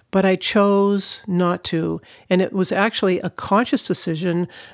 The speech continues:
not to say anything. I did mention it to one person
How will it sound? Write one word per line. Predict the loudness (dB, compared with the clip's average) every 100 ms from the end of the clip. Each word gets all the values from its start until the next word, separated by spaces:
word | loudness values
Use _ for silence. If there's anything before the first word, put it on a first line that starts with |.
| -2
not | 2 2 2 0
to | 0
say | 2 2 4 4
anything. | 2 2 0 -2 -4 -4 -4 -4
I | -2
did | 0 4
mention | 2 2 0
it | 2
to | 0
one | 0 0
person | -2 -2 0 0